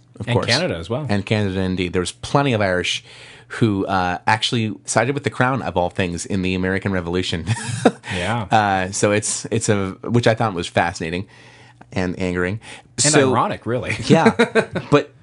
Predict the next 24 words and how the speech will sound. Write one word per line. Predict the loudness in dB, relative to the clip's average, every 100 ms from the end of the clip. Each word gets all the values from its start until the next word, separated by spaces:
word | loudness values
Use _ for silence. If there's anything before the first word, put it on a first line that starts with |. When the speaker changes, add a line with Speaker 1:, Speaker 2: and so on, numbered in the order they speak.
| -20 _ -12
Speaker 1:
that's | -4 2 2 2 2
where | 2
my | 4 2 2
story | 0 0 0 0 -6 -4
actually, | -2 -2 -2 -2 -4 -8 -16 -20 -20 _ _ 0
that's | 0 2
where | 2
it |
becomes | 2 0 0
a, | -2 -2
like, | -2 0
where | 0 -2
it | -2 -4
becomes | -2 -2
personal, | 0 -2 -2 -8 -12 -18 -20 -20 -4
because | 0 2 2 0 -6 -10 -6
Mister | 0 2 2
Moriarty | 2 2 2 0 -2
here, | -4 -4 -4 -8 -2
Kevin, | 0 0 -2 -8 -12 -20 -20 -20 _ -4
um, | 0 0 -2 -6 -10 -2
actually | 0 0 0 0 0 -4 -14 -6
pinned | 2 2 4
down | 0 0 -2 -8